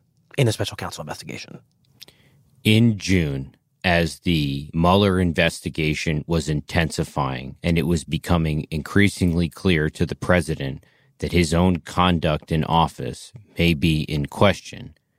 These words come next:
Speaker 2: he turned to the White House counsel, Don McGahn, and told him to fire Mueller.
Speaker 1: Wow.
Speaker 2: This is the first time that we've learned that the president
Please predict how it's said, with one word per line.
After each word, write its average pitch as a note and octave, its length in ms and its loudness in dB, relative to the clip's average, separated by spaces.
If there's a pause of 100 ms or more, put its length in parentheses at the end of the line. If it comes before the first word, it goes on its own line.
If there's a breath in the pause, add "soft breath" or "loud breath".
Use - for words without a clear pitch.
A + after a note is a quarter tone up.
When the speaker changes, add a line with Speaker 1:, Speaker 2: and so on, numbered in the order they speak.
(400)
Speaker 2:
he G#2 200 4
turned F#2 680 0
to F#2+ 120 0
the F#2 100 0
White E2 260 2
House F2+ 280 0
counsel, D2 640 -4
Don E2 280 0
McGahn, D2 600 -2 (180)
and E2+ 200 -2
told F2 300 2
him D2 400 -6 (420)
to E2+ 120 -2
fire D2+ 680 -2 (460)
Mueller. C#2 380 -4 (120)
Speaker 1:
Wow. - 280 -8 (340)
Speaker 2:
This E2+ 220 2
is F2 140 2
the F#2 120 2
first - 460 0
time C#2+ 500 -2 (460 soft breath)
that - 180 0
we've E2+ 260 4
learned C#2 540 0 (160)
that D#2+ 200 0
the - 60 -4
president D#2+ 600 2